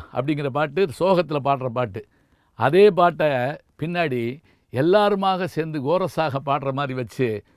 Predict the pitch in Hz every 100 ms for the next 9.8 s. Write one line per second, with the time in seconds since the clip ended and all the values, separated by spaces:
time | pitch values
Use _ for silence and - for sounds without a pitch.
0 | _ 107 135 - _ 214 190 180 208 165
1 | 131 170 143 113 - _ _ _ _ -
2 | - 156 170 131 185 180 165 127 135 -
3 | _ _ _ - 156 226 233 233 175 156
4 | 151 143 135 120 131 - _ _ _ _
5 | _ 123 143 165 196 214 226 202 - _
6 | 160 196 202 196 156 127 156 156 160 156
7 | 175 143 104 139 202 180 165 156 175 170
8 | 165 160 175 143 139 180 190 190 151 135
9 | 131 160 170 156 - 139 135 135